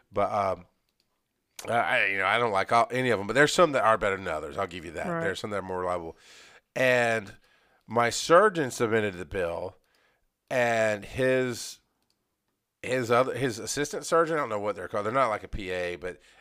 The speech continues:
Speaker 1: I mean, they're full on
Speaker 2: Surgical
Speaker 1: surgeon, but
Speaker 2: assistant.
Speaker 1: Yeah,
Speaker 2: Yeah,
Speaker 1: that's
Speaker 2: it's like
Speaker 1: it,
Speaker 2: an
Speaker 1: yeah.
Speaker 2: Amaria's. It's
Speaker 1: Yeah,
Speaker 2: like
Speaker 1: okay.
Speaker 2: a, it's a P A,
Speaker 1: It's
Speaker 2: but
Speaker 1: for, but for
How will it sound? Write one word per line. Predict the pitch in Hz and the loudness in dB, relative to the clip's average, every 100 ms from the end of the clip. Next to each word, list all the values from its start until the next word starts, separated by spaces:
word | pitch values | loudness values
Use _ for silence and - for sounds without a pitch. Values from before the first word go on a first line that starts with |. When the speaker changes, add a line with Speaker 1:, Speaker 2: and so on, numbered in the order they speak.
| - | -2
Speaker 1:
I | 143 | 2
mean, | 156 | 6
they're | 160 | 4
full | - 165 156 | 4 4 6
on | 208 | 6
Speaker 2:
Surgical | 160 - 175 | 4 2 2
Speaker 1:
surgeon, | |
but | 160 | 2
Speaker 2:
assistant. | 175 160 - 160 160 | 2 -2 -2 -4 4
Speaker 1:
Yeah, | 165 196 | 4 6
Speaker 2:
Yeah, | 202 | 4
Speaker 1:
that's | 214 | 4
Speaker 2:
it's | |
like | 214 190 | 4 2
Speaker 1:
it, | 185 | 2
Speaker 2:
an | |
Speaker 1:
yeah. | 180 | 4
Speaker 2:
Amaria's. | 180 156 143 139 139 - | 4 2 0 -6 -10 -8
It's | - | 4
Speaker 1:
Yeah, | 175 | 8
Speaker 2:
like | 220 135 | 8 8
Speaker 1:
okay. | 120 | 4
Speaker 2:
a, | - - _ | -2 -20 _
it's | - 196 | -8 -8
a | |
P | - 226 214 | -4 0 4
A, | 196 | 4
Speaker 1:
It's | 175 | 4
Speaker 2:
but | 156 165 | 2 6
Speaker 1:
for, | 165 | 6
but | |
for | - | 6